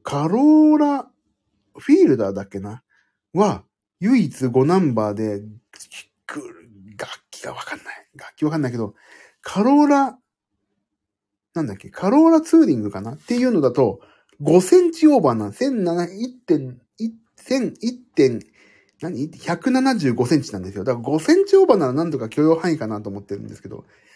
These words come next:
ホンダはもうないの。もうね、タワーパーキングに基本入らない。全部。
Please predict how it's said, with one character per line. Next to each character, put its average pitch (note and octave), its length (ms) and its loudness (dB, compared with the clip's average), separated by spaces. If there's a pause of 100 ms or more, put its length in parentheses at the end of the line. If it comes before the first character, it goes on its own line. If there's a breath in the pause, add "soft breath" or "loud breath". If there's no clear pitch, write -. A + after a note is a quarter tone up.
(180 soft breath)
ホ F3 220 0
ン G3 180 2
ダ F#3+ 100 2
は F3+ 120 2
も F3+ 140 2
う B2 40 0
な A#2+ 240 -4
い G#2 80 -4
の。 F#2 140 -16 (2250)
も B2 160 -10
う A2 40 -10
ね、 F#2+ 340 -10 (140)
タ D3+ 120 -8
ワ G3 180 2
ー G3+ 40 -8
パ G3+ 160 4
ー D3 40 -4
キ A2 120 -6
ン G#2 40 -6
グ G2+ 40 -4
に G2 100 -8
基 - 100 -6
本 D3+ 140 0
入 C#3 220 -4
ら C3+ 100 -4
な G#2 120 -10
い。 - 40 -20 (180)
全 F#2+ 280 -8
部。 F#2+ 140 -20